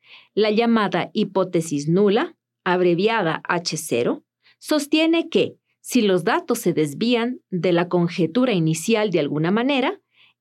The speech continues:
esa desviación se debe estrictamente al azar. La otra hipótesis, la hipótesis alternativa, abreviada H uno o H A,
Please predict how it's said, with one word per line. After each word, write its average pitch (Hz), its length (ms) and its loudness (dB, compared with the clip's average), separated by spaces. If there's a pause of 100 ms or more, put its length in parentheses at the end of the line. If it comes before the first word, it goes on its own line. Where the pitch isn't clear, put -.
esa 311 300 -2
desviación 180 920 0
se - 300 -2
debe 240 320 2
estrictamente 208 840 0
al 226 120 0
azar. 226 420 -4 (1000)
La 262 260 2
otra 349 220 0
hipótesis, 156 800 -2 (100)
la 175 160 2
hipótesis 185 720 0
alternativa, 226 880 -2 (220)
abreviada 233 880 0
H 226 420 0
uno 175 460 0
o 147 160 0
H 185 320 0
A, 214 180 -2